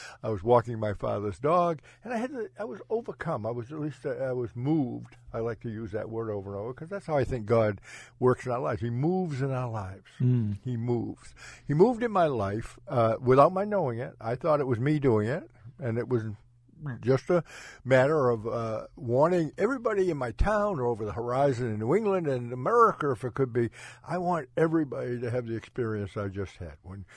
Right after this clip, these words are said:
Speaker 1: when God did release me from, uh, that, uh, fate worse than death, which was a sentence of life imprisonment at Leavenworth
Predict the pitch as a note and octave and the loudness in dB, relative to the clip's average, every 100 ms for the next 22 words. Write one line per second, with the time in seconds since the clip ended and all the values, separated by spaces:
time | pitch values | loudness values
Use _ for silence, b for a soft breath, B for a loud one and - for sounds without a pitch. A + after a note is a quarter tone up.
0 | B B G#2+ G#2 C3+ E3 C#3 E3+ D#3 D3 | B B -8 0 4 4 4 2 4 4
1 | C3+ D3 - D3+ D3 C#3 - A#2+ A2+ A2 | 4 4 2 -2 0 -2 -2 0 2 0
2 | A2 G#2 G2+ G2 B B B G#2+ A2 A2+ | -2 -2 -2 -4 B B B 0 2 4
3 | A2 - A2+ G#2 G#2 G#2 - D#3 D#3 C3+ | 0 -4 -2 0 -2 -8 -2 0 0 0
4 | C3 - A2 G#2 B2 - A2+ - A2 F#2+ | -2 -4 -8 -2 -2 -4 -10 -8 -10 -6
5 | F#2 - C#3 A#2+ A#2 G2 G2+ F2+ G2 A#2 | -8 -2 -2 0 -2 -6 -12 -10 -4 0
6 | A#2 - F#2+ - A2+ A2 F#2+ - - - | -2 -4 -10 -8 -8 -8 -10 -10 -18 -10
7 | A2+ A#2+ A2 G2+ F2 | -4 -2 -2 -4 -6